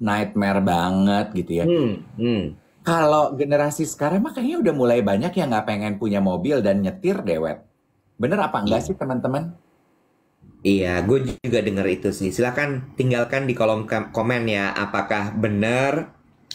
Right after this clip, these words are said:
Speaker 2: generasi sekarang, generasi yang tidak terlalu memilih untuk memiliki kendaraan pribadi.
Speaker 1: Iya. Lu masih pengen punya mobil apa enggak?
Speaker 2: Naufal bilang benar.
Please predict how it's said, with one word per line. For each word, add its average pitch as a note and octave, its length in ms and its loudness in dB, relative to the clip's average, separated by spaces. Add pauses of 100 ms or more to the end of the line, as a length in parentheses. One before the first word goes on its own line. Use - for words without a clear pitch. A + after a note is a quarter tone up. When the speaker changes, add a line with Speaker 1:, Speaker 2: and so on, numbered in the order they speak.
(120)
Speaker 2:
generasi A2+ 560 0
sekarang, A2+ 720 -2 (320)
generasi B2 640 2
yang A#2 160 -4
tidak B2 480 0
terlalu A#2+ 480 2
memilih C3+ 880 2
untuk B2+ 480 0
memiliki A#2 640 2
kendaraan G#2+ 880 -2
pribadi. F#2+ 960 0 (400)
Speaker 1:
Iya. A#2+ 320 -2 (480)
Lu F3 80 4
masih F3 240 2
pengen C3+ 320 0
punya C3+ 160 2
mobil B2+ 320 4
apa D3 180 2
enggak? G#2 300 0 (800)
Speaker 2:
Naufal C#3 480 2
bilang D3 320 2
benar. A#2+ 800 0